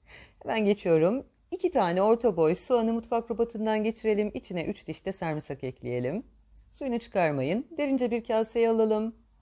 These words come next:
Ardından robotumuzun içine iki tane orta boy domates, iki sivri biber, bir charleston biber, iki tane kapya biber,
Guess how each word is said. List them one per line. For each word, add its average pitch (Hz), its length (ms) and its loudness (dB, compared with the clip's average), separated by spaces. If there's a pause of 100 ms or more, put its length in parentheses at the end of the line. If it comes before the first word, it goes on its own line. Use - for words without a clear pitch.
(1000)
Ardından 214 560 4
robotumuzun 202 560 0
içine 170 320 -6
iki 294 160 -6
tane 226 260 2
orta 214 280 0
boy 190 220 2
domates, 156 640 -2
iki 254 220 -10
sivri 220 360 -6
biber, 202 380 2
bir 202 160 -4
charleston 180 680 -2
biber, 143 380 -2
iki 277 200 -8
tane 214 280 -2
kapya 196 420 -2
biber, 143 380 -2